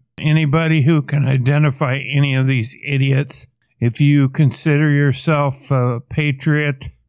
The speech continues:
to the United States, uh, you would report their names.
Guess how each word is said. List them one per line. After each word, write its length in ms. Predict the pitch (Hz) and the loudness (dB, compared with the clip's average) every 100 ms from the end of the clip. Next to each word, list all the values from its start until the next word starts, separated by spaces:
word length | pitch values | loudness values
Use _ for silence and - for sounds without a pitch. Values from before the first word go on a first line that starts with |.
| _ - | _ -2
to 120 | 151 | 2
the 120 | 143 | 2
United 520 | 143 143 151 151 139 | 4 2 0 0 -2
States, 680 | - - 156 143 135 - 143 | -4 -4 -2 -2 -6 -8 -8
uh, 220 | 135 120 131 | -4 -4 -4
you 240 | 131 135 | -2 0
would 260 | 143 135 123 | 0 0 -2
report 600 | 135 - - 147 131 135 | -4 -2 -2 -2 -4 -6
their 200 | 127 127 | -4 0
names. 840 | 123 127 131 131 139 135 - - | 0 0 0 2 2 0 -4 -14